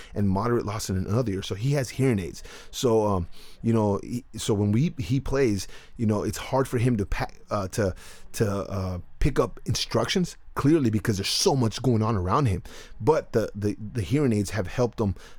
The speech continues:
um, uh, really ca-, catch up on his speech, because his speech was v-, delayed for, for a long, long time, uh, until now that he's getting older and he's, they're, they're able to register the testing a little bit more accurate. But, um, so I have, so long story short,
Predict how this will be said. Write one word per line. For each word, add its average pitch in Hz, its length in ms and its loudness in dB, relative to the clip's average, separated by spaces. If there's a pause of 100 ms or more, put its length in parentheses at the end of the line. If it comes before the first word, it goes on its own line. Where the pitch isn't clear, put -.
(120)
um, 90 400 -2 (420)
uh, 92 280 -4 (100)
really 147 260 6
ca-, - 320 0
catch - 240 -2
up 107 120 0
on 101 80 -2
his 87 80 -6
speech, - 360 -2
because 95 220 -6
his 87 160 -6
speech 123 260 0
was 101 120 0
v-, - 120 -4 (140)
delayed 104 360 0
for, 90 140 -8 (180)
for 98 200 -4
a 98 60 -6
long, 117 320 2
long 98 180 2
time, 113 320 -2 (400)
uh, 101 320 0
until 101 260 0
now 104 140 2
that 107 100 2
he's 101 160 0
getting 95 180 -4
older 101 220 2
and 101 80 2
he's, 92 140 0 (180)
they're, 104 300 -4
they're 104 120 -4
able 113 220 0
to - 100 -8
register 104 380 0
the 95 80 -2
testing 110 380 -2
a 92 40 2
little 90 160 0
bit 98 120 -2
more 101 160 -4
accurate. 90 400 -8 (520)
But, 104 160 0
um, 87 280 0 (720)
so - 160 0
I 101 60 2
have, 110 180 2
so 104 400 0
long 110 220 0
story 139 180 0
short, 113 380 2